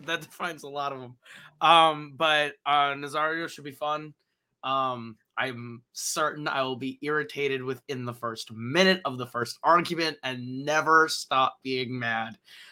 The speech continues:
uh, for the rest of the fight. So, uh, this should be fun. I've never fought someone as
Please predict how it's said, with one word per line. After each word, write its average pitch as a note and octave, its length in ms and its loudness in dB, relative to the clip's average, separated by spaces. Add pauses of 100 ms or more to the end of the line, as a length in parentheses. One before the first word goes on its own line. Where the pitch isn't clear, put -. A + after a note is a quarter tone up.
(160)
uh, C3 280 4
for C3 140 -8
the C3 100 -4
rest A#2+ 200 -2
of A#2 140 -12
the - 80 -4
fight. - 100 -10
So, D#3+ 320 6 (440)
uh, F3 540 10
this D3 160 -4
should - 140 -8
be D#3 80 -10
fun. A#2+ 240 -10 (120)
I've C3+ 240 -4
never D3 260 -4
fought C#3 260 -4
someone B2+ 520 -10 (360)
as B2+ 460 0